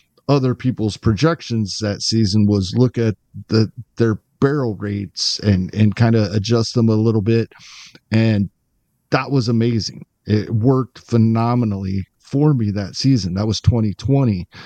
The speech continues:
And, and then shortly after, the Bat X comes out. Now we have the, the, the, the Statcast data incorporated into the projections.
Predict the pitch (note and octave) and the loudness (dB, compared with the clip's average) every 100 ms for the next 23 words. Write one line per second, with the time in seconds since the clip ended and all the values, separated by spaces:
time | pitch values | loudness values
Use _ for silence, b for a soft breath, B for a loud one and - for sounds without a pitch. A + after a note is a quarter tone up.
0 | B B B - A#2+ A#2+ A#2 A2 G2 _ | B B B 0 2 4 2 0 -2 _
1 | A#2 A2 A2+ A#2+ A#2 A2 _ A2 - - | 0 2 4 2 0 -4 _ -12 -4 0
2 | B2+ A2 A2+ G2+ G#2 - B2+ C3+ - _ | 0 0 0 0 0 0 0 0 -6 _
3 | A#2+ F2+ G#2 A2+ D#3+ - - - G2+ F#2+ | -4 0 2 2 0 -2 -4 0 0 0
4 | D#2+ A1 F#2 G2+ G2 G#2 F#2+ F#2 G2 F#2+ | -4 -4 -2 2 4 2 2 0 -2 -2
5 | - G2+ F#2 - - G#2 G2+ F2+ _ _ | -2 0 0 -4 -4 0 0 -2 _ _
6 | _ _ G2+ F#2+ - A2 - - G2+ F#2 | _ _ -4 -2 0 0 0 0 0 0
7 | - F#2+ G2 - - B2+ C3 - A2 G2+ | -2 0 2 0 0 0 2 2 0 -2
8 | G2+ - G2+ F#2 E2+ E2 F#2 - D#2+ | -4 -2 -2 -2 -4 -4 -4 -4 -10